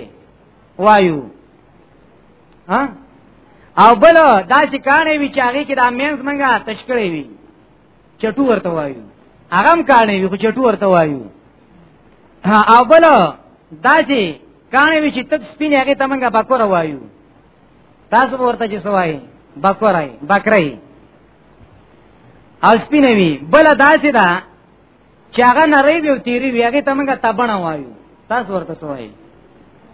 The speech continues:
ها، دغه ګڼ. او بل داسې دی چې خړ دی د دې خاورې په شان، هغې ته مونږه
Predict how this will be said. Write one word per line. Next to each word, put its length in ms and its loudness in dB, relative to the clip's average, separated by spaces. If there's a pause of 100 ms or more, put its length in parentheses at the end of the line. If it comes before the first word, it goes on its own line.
(160)
ها، 280 2
دغه 520 4 (340)
ګڼ. 200 2 (640)
او 120 4
بل 220 2
داسې 340 2
دی 100 4
چې 200 -8
خړ 240 2
دی 80 2
د 160 -6
دې 140 -2
خاورې 340 2
په 60 -8
شان، 240 -4
هغې 180 -6
ته 100 -6
مونږه 200 -8